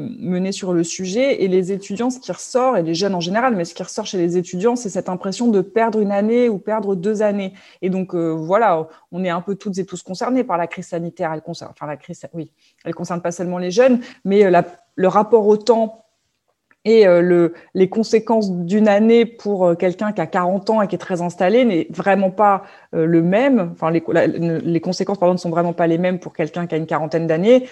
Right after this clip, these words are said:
que pour quelqu'un qui a dix-huit ou dix-neuf ans, qui espère, euh, pouvoir vivre une vie étudiante dynamique, rencontrer des gens, euh,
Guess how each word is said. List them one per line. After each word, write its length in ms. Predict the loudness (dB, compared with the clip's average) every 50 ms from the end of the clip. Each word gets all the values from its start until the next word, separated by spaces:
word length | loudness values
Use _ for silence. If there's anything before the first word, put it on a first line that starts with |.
| -12 _
que 80 | -8 -4
pour 160 | -4 0 0
quelqu'un 260 | 2 2 2 0 -2
qui 160 | -2 -2 0
a 80 | 0 0
dix-huit 500 | 0 0 -2 -2 -2 -2 -4 -6 -6 -6
ou 60 | -4
dix-neuf 400 | -2 -2 -2 0 0 0 0 2
ans, 220 | 2 2 2 0 -2 -8 -18 -20 _ _
qui 140 | 0 2 2
espère, 540 | 2 2 0 0 0 2 4 4 4 4 6
euh, 200 | 6 6 6 4
pouvoir 460 | 2 -2 -6 -2 0 0 0 0 0
vivre 260 | -2 -2 -2 0 0
une 100 | 0 0
vie 120 | 0 0
étudiante 400 | 0 -2 -2 -6 -6 -4 -4 -4
dynamique, 680 | -2 -2 -2 -2 0 0 0 2 2 2 2 2 2 0
rencontrer 480 | 0 0 -2 -2 -4 -6 -8 -6 -6 -2
des 160 | -2 0 -2
gens, 480 | -2 -2 -4 -2 -2 0 0 0 2 0
euh, 80 | 0